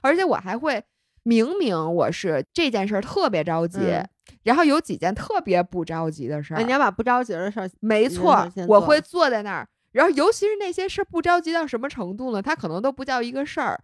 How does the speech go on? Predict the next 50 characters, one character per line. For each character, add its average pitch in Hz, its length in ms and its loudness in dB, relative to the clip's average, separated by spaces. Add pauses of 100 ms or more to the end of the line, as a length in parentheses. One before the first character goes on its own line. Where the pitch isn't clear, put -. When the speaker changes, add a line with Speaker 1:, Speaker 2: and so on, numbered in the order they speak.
(180)
Speaker 1:
我 202 120 4
是 233 140 0
坐 370 240 4
在 220 120 4
那 208 120 0
儿 196 80 0
才 190 180 -2
想 180 300 -6
起 202 100 -6
来 71 220 -10
的， - 180 -14 (360)
然 226 140 4
后 302 80 6
我 170 100 0
会 160 120 0
先 254 140 -2
把 220 140 -2
这 220 160 -2
些 180 160 -2
事 165 100 -4
儿 151 80 -4
干 - 140 2
了。 539 60 10
Speaker 2:
这 440 60 4
不 330 80 0
就 339 140 2
是 370 80 4
每 240 180 0
次 208 160 -2
出 277 200 -4
门 254 180 0
之 254 160 -4
前 202 220 -2
我 214 120 4
得 202 140 0
收 226 260 2
拾 226 80 2
一 208 100 -2
下 208 140 2
屋 208 280 0
子 196 120 -2
吗？ 160 240 -8 (240)
Speaker 1:
哎， 247 160 2
对。 285 340 4 (120)
Speaker 2:
比 262 80 0
如 254 80 8
说 427 100 8
那 339 140 0
东 320 180 0
西 320 60 -2